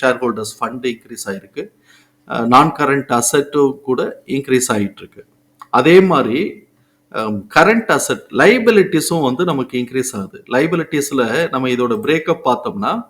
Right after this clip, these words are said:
ஷேர் ஹோல்டர்ஸ் ஃபண்ட் வந்து மூணாயிரத்தி இருநூறு தான். இந்த ஐயாயிரத்தி எண்ணூத்தி அறுபத்தி ஏழுல ஷேர் ஹோல்டர்ஸ் ஃபண்ட் மூணாயிரத்தி இருநூறு தான். ஆனா அதுக்கப்புறம் மேல இருக்கிறது வந்து லோன்ஸ், அ, ஷார்ட் டேர்ம் லோன்ஸ்,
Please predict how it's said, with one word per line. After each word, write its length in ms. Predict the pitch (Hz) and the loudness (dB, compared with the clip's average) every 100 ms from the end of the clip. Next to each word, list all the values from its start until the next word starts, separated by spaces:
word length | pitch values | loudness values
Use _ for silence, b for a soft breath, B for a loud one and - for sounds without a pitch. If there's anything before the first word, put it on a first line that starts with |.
| b b b - | b b b -2
ஷேர் 260 | 156 180 208 | 2 4 4
ஹோல்டர்ஸ் 500 | 185 175 165 - - | 4 2 2 -2 -4
ஃபண்ட் 320 | 139 180 190 | -2 0 2
வந்து 260 | 170 147 147 | 0 0 -4
மூணாயிரத்தி 440 | 139 147 139 143 | -4 -2 -4 -2
இருநூறு 380 | 127 113 110 101 | -4 -2 -6 -8
தான். 200 | 101 - | -8 -10
இந்த 140 | - 104 | -8 -6
ஐயாயிரத்தி 500 | 117 139 147 139 139 | 2 4 4 0 -4
எண்ணூத்தி 400 | 117 131 135 127 | -4 -4 -4 -4
அறுபத்தி 520 | 113 139 139 120 110 | -2 -2 -4 -4 0
ஏழுல 500 | 139 143 110 98 175 - | 0 0 -4 -6 -8 -2
ஷேர் 220 | 131 151 | 0 0
ஹோல்டர்ஸ் 480 | 160 151 135 - - | 0 -2 -4 -6 -4
ஃபண்ட் 460 | 123 151 180 196 - _ _ _ _ | -4 -2 0 0 0 _ _ _ _
மூணாயிரத்தி 400 | 147 156 156 - | -2 2 2 0
இருநூறு 400 | 131 117 123 107 | 0 0 0 -6
தான். 300 | 107 95 - _ _ _ _ _ _ _ | -6 -8 -10 _ _ _ _ _ _ _
ஆனா 240 | 123 151 | 2 6
அதுக்கப்புறம் 480 | 170 170 190 180 196 | 6 6 2 0 0
மேல 500 | 156 175 180 156 123 113 - | 2 2 4 4 2 -2 -8
இருக்கிறது 460 | - 143 143 147 135 | -6 -4 -2 0 0
வந்து 220 | 117 151 | 0 -2
லோன்ஸ், 480 | 135 120 123 117 - - _ _ _ - | 0 2 0 -2 -8 -12 _ _ _ -18
அ, 200 | - - - | -18 -18 -10
ஷார்ட் 340 | - 131 131 | 0 0 0
டேர்ம் 220 | 139 123 120 | -4 -2 0
லோன்ஸ், 480 | 127 123 - 143 | 0 0 -4 -4